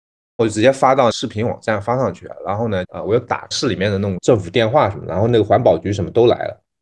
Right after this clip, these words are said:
最后连什么嘉兴市的都来了，可是闹得很大，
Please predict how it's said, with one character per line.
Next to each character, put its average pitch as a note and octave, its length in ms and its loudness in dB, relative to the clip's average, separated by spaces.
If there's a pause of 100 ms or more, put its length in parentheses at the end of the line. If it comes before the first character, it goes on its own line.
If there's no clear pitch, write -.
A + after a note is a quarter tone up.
(760)
最 D#3+ 120 6
后 D3+ 120 8
连 A#2 140 6
什 B2+ 80 0
么 A#2 80 2
嘉 D#3 240 4
兴 F#3 220 4
市 F3+ 160 2
的 G2+ 100 6
都 F2 140 2
来 E2+ 120 0 (100)
了， - 120 -14 (600)
可 F3 80 2
是 D3+ 100 2
闹 D#3+ 140 6
得 B2+ 80 6
很 F#2+ 160 -4
大， C3 240 0